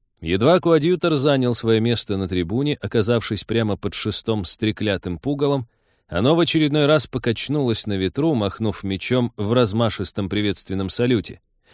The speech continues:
Это стало для собравшихся внизу последней каплей.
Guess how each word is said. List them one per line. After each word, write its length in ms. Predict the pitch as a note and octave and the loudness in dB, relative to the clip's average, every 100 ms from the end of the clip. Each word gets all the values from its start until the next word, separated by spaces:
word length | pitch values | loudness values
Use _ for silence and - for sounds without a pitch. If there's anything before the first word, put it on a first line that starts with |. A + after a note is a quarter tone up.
| - | -10
Это 260 | - F2+ G2 | -2 0 2
стало 400 | - G#2+ A2 G#2 | 0 2 2 2
для 120 | F#2+ | 0
собравшихся 680 | F2 F#2 G2+ G#2 G2 F2 F#2 | 0 2 2 2 -2 -4 -6
внизу 380 | F2 F2+ E2+ G#2+ | -4 -4 -2 -2
последней 580 | F#2+ F2+ G#2 G2 F2+ F#2+ | -2 -2 -2 -4 -4 -2
каплей. 460 | A2+ G2+ - - | 0 0 -2 -18